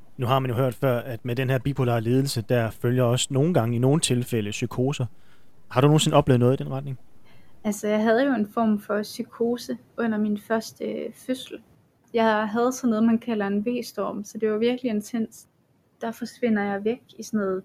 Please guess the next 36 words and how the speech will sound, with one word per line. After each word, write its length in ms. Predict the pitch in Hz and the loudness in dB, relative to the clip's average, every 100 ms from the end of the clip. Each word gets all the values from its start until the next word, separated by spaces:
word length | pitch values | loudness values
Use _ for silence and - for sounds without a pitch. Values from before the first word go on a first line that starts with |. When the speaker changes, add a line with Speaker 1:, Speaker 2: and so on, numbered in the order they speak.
| - | -10
Speaker 2:
tegnefilms, 1300 | - 208 240 311 - 269 233 214 214 - - - - | -10 -6 -4 -4 -6 -4 -2 -2 -4 -8 -16 -18 -14
computerspilsagtigt 1400 | - 226 - 233 254 254 - 214 220 - - 220 _ 220 | -6 -4 -2 -2 -2 -6 -4 -2 -2 -6 -6 -6 _ -2
noget, 240 | 214 214 | 0 -2
hvor 140 | 220 214 | -2 -4
det 100 | 208 | -4
hele 260 | 220 240 | -4 -2
er 280 | 254 - 214 226 _ _ _ _ _ - | -4 -4 -4 -6 _ _ _ _ _ -6
i, 180 | 208 202 - - - | -4 -4 -8 -18 -10
du 80 | 196 | -4
ved, 200 | 185 - | -4 -4
sådan 400 | - 202 190 202 | -4 -4 -4 -10
tegnet, 480 | - 220 240 285 208 - _ _ - | -6 -4 -2 -2 -4 -8 _ _ -10
ja, 140 | 185 - _ _ _ - | -8 -8 _ _ _ -4
animeret. 500 | 202 196 220 220 - _ _ _ _ _ _ - | 0 2 0 -2 -8 _ _ _ _ _ _ 2
Øhm, 720 | 214 208 202 202 202 202 214 - | 6 6 4 0 -2 -2 -4 -2
og 60 | |
det 80 | 208 | 0
er 40 | |
jeg 100 | 196 | 0
meget 200 | 202 233 247 | 0 0 2
bevidst 320 | 226 233 - | 2 2 0
om, 160 | 214 | -4
at 120 | 196 - | -4 -8
det 80 | |
selvfølgelig 400 | 196 - 233 226 | -12 -2 0 2
ikke 120 | 226 220 | 2 0
er 100 | 208 | 0
virkeligt. 360 | 233 247 - - | 0 -2 -6 -10
Altså, 160 | 202 | -6
jeg 80 | 202 | -6
forstår 220 | - 233 | 0 2
godt, 220 | 214 202 | 4 2
det 60 | 214 | 2
ikke 120 | 220 | 2
er 40 | 214 | 2
virkeligt, 520 | 226 262 262 208 | 2 -2 -2 -6